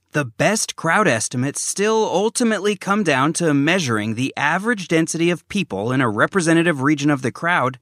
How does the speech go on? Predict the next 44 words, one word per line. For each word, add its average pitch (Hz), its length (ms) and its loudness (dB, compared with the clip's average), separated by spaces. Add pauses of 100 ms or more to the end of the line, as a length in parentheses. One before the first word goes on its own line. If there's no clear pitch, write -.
(160)
and 151 160 2
then 165 160 2
multiplying 147 800 0
this 170 200 -2
value 160 440 0
by 143 160 0
the 175 160 -2
total 202 400 -2
area 139 380 2
over 165 300 2
which 156 380 -2
those 175 240 0
people 135 360 -2
are 165 120 2
spread 110 380 0
out. 156 340 -2 (300)
There 190 220 0
are 226 300 2
a 254 100 0
few 185 320 -2
additional 156 560 0
modern 147 540 2
twists - 480 -2
on 123 180 2
the 120 100 2
simple 160 400 0
grid 151 340 0
pattern 110 340 2
technique 135 640 0
in 131 220 2
use 110 280 0
today. 135 480 -2 (140)
For 170 220 2
example, 160 560 0
computers 202 720 0
and 127 180 4
the 107 40 2
humans 139 460 0
that 113 140 -2
write 127 240 -2
the - 80 -6
software 120 520 0
they're 110 200 2
running 123 500 0